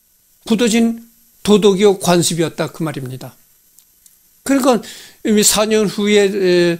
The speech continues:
트럼프가 다시 정치권에 등장해가지고 대통령 출마를 한다면은, 어, 미국 법으로 봤을 때는 분명히 위법이 아니고 범법이 아닙니다.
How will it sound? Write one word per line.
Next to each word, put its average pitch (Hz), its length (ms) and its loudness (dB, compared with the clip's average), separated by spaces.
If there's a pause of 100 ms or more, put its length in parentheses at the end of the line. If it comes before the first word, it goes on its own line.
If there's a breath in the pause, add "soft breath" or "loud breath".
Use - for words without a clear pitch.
(100)
트럼프가 180 600 0 (340 soft breath)
다시 185 540 0 (160)
정치권에 175 680 -2
등장해가지고 160 920 -4 (260 soft breath)
대통령 160 480 -2
출마를 147 420 -8
한다면은, 135 680 -8 (920 soft breath)
어, 151 280 -8
미국 226 440 0
법으로 220 400 0
봤을 208 340 2
때는 247 320 0
분명히 240 420 2
위법이 202 420 2
아니고 190 320 0
범법이 180 420 0
아닙니다. 139 540 -6